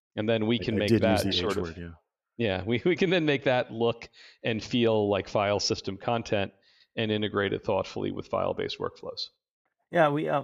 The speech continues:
Speaker 3: so we, we can tier data to an object store, like, you, you know, with Weka. But the problem is a lot of our customers would like to be able to move data to an object store as that data. And we move it as an opaque object, right? It's a sixty-four meg, uh, object that we write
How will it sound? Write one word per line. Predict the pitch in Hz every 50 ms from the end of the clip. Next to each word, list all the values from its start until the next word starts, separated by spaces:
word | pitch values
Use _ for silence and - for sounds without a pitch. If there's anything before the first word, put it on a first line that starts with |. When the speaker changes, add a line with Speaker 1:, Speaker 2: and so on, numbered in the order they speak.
| - -
Speaker 3:
so | - 165 151
we, | 139 135 147
we | 147 147 185 196
can | 220 180 131
tier | - - 143 139 139
data | 123 117 123 - - 131 127 120 120
to | 117 - - 123 120 113 117
an | 113
object | 113 110 113 117 117 117 -
store, | - 120 117 110
like, | 107 - - _ -
you, | 131 120 120 -
you | - 135 131
know, | 123 120
with | 113 110
Weka. | 113 113 107 - 120 107
But | 120 139 135 -
the | -
problem | 131 - - 151 147 139 135
is | 123 - - _ _ _ -
a | 143 135 135 117
lot | 147 147
of | 147 131
our | 131
customers | - 143 135 127 - 139 131 123 107 - - _ _ _ _ _ - - - _ _ _ _ _ -
would | - 156 120
like | 139 156 160 -
to | 156
be | 139
able | 139 135 120
to | 123
move | 123 127 127 127 113 107 104
data | 120 110 110 113 117 113 110 -
to | - - 113 107 104
an | 104 - -
object | 127 120 113 107 117 107
store | - - - 110 104 104 107 - -
as | - 113 113 113 113 98 - - - - 165
that | 120 120 110 107 - _ _ -
data. | - 123 123 123 - - - - - -
And | 123 120
we | 131 143
move | 139 139 139 120
it | 110 123
as | 117 110
an | 123
opaque | 120 117 - - 127 117 - -
object, | - 117 117 117 104 - 107 - - - -
right? | - 107 107 -
It's | - - - -
a | 113 101 - - -
sixty-four | - 131 120 - 135 120 - 123 120 117 107
meg, | 110 117 117 110 110 104 98 - - _ - - _ -
uh, | - 110 107 104 - -
object | 113 113 107 104 120 107 - -
that | 113 -
we | - 117
write | 117 107 110 110 110 -